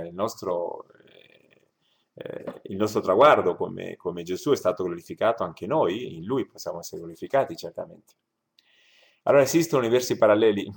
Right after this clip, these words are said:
<laughs> No, non credo, non lo so, non me ne intendo di astronomia. Io quello che penso è che l'universo è una cosa talmente meravigliosa che,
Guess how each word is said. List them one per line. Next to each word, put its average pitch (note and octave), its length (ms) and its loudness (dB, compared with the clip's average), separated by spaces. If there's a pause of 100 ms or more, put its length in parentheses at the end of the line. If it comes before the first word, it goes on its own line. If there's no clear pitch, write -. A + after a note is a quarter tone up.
(200)
<laughs> G#2+ 160 -4
No, G#2 240 -2
non G2+ 200 0
credo, G2+ 480 2
non F#2+ 140 -6
lo G2+ 80 0
so, B2 240 4
non F#2+ 140 0
me F2+ 80 -6
ne F#2 60 -6
intendo G2 500 0
di F#2 180 -4
astronomia. F#2 720 -6 (440)
Io - 180 -4
quello G2+ 220 2
che G2+ 120 -2
penso G#2+ 280 -2
è G#2 60 0
che F#2 60 2
l'universo F#2+ 400 0
è G2 40 -2
una F#2 100 -2
cosa G#2 240 0
talmente G2 380 -6
meravigliosa G2 720 -2
che, F2+ 320 -12